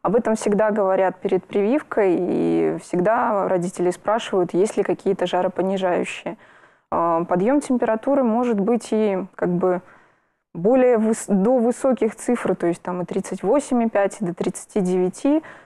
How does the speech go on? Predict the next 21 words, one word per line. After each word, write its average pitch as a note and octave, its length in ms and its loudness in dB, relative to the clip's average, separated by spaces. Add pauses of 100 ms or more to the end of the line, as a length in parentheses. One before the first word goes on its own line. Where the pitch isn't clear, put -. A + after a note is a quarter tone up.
(140)
Но A3+ 340 2
если A3 440 2
это B3 200 2
снимается A#3 920 0
обычным G3+ 600 -2
жаропонижающим, A3+ 1080 0
то C#4 140 2
беспокоиться A#3 680 0
не F#3 120 -2
стоит. F3+ 480 -4 (800)
А F#3 260 0
также C#4 400 0
место, A3 800 0
куда G3+ 220 0
проводилась G3 680 0
инъекция, F3+ 600 -6
тоже G3 280 -2
надо E3+ 260 -2
за F3+ 140 -6
ним F3+ 480 -8
наблюдать. G3 760 0